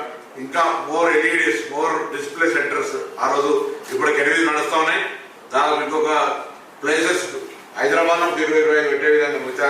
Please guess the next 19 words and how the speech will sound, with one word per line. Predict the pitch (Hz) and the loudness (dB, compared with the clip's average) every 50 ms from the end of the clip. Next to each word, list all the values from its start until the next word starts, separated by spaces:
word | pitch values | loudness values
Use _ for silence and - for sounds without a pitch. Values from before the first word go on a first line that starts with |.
| - - - | 0 0 -2
సరే | 135 139 - - - - - - - - - - | 0 0 0 0 0 -2 -4 -8 -12 -16 -12 -8
మిగతా | 123 131 - 160 151 151 | -4 -2 0 0 0 2
ప్రాంతాలు | 151 147 143 147 147 143 139 139 | 2 0 2 2 2 2 0 0
ఏమన్నా | 139 147 - 143 139 | -2 0 0 2 2
హైదరాబాద్ | 143 143 139 139 143 151 147 - 147 | 2 2 2 0 0 0 0 0 0
సంబంధించి | 135 139 143 143 143 147 143 139 147 - 202 202 - - - - - - - - - 190 | -2 -4 -4 -4 -4 -4 -2 -2 0 0 0 -2 -4 -6 -10 -14 -18 -18 -14 -10 -8 -6
ఇంపార్టెంట్ | 185 - 170 170 175 170 175 175 170 165 | -2 2 2 4 4 4 2 0 0 -2
ప్లేసెస్లలో | - - - - - - - - - - - - 220 - - - - - - - - - - - - - - - - - - - - - - - - - - - - | -2 0 0 0 0 0 0 0 0 0 0 0 0 0 -2 -4 -8 -12 -14 -18 -20 -20 -20 -20 -20 -20 -20 -20 -20 -20 -20 -20 -20 -20 -20 -20 -20 -20 -20 -8 -4
కనీసం | 165 180 175 170 170 170 170 165 170 156 143 | -2 0 2 2 2 2 2 2 0 -2 -4
ఓ, | 139 139 135 - - - - - - | -4 -6 -8 -10 -14 -16 -18 -14 -12
ఓ | 131 127 131 | -10 -6 -2
పదిహేను | 131 135 151 160 156 156 151 | 0 0 2 2 2 0 0
అసెంబ్లీలు | - 165 170 165 165 170 170 165 - | 0 0 0 0 2 0 0 2 2
ఉంటే | 165 165 165 165 170 160 160 - - - - - - - - - - - - - - - - - - - - - | 2 2 2 2 2 0 0 -4 -8 -12 -14 -18 -20 -20 -20 -20 -20 -20 -20 -20 -20 -18 -16 -16 -16 -16 -14 -8
ఒకటో | - 165 160 160 160 160 160 - | -2 0 2 2 2 4 4 4
రెండో | - 151 151 160 160 160 151 - | 2 2 2 2 2 2 2 2
అట్లా | - - 151 143 | 2 0 0 0
ఎంత, | 143 151 156 143 | 0 0 0 0
ఎంత | 143 160 | 2 2